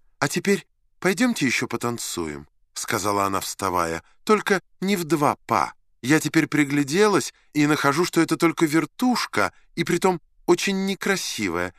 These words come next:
И, пожалуйста, подальше от этого лицеиста. Он так неуклюж".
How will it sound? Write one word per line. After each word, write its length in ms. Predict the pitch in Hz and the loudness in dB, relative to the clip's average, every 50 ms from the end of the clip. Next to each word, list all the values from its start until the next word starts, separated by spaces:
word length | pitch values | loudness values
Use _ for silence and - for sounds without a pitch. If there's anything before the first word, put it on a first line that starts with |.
| _ _ - | _ _ -8
И, 60 | - | -4
пожалуйста, 600 | - 175 170 147 160 151 135 127 - - - 135 - - _ _ - | 2 2 4 4 4 2 2 2 -2 -2 -4 -4 -4 -8 _ _ -2
подальше 640 | - 156 156 135 131 196 208 208 180 - - 156 | 0 0 0 2 2 4 4 4 2 0 0 0
от 140 | 143 139 - | 0 0 0
этого 300 | 151 - 156 135 143 131 - _ _ - | -2 -2 0 -2 -2 -4 -6 _ _ -6
лицеиста. 880 | 139 147 160 156 - - - 151 135 104 80 - - - - 110 101 - _ _ _ _ - | -4 -2 -2 -4 -4 -4 -4 -4 -4 -4 -6 -8 -8 -8 -6 -6 -6 -6 _ _ _ _ -2
Он 220 | - - 160 151 - _ _ | 0 2 2 0 -2 _ _
так 360 | - 151 117 - - - - | 0 0 0 0 -2 -8 -8
неуклюж". 840 | 117 120 120 123 127 - - - 170 196 247 247 208 - - - - | -6 -4 -2 -2 -4 -4 -4 -4 0 2 2 2 0 -2 -4 -6 -8